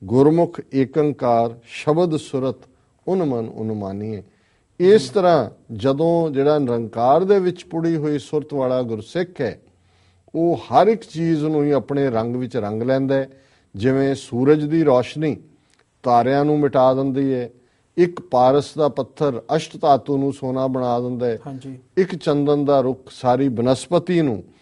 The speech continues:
Speaker 1: ਜਿਹੜਾ ਉਹ ਖੁਸ਼ਬੂ ਦੇ ਨਾਲ ਭਰ ਦਿੰਦਾ ਹੈ।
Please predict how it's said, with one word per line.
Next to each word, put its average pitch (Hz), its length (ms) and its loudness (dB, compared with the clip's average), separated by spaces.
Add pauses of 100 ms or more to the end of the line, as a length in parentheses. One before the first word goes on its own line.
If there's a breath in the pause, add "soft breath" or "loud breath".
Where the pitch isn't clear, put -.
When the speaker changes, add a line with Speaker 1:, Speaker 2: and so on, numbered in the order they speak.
(240 soft breath)
Speaker 1:
ਜਿਹੜਾ 135 240 4
ਉਹ 131 120 4
ਖੁਸ਼ਬੂ 131 540 -2
ਦੇ 156 140 2
ਨਾਲ 113 260 0
ਭਰ 113 240 -2
ਦਿੰਦਾ 127 300 -4
ਹੈ। 98 180 -8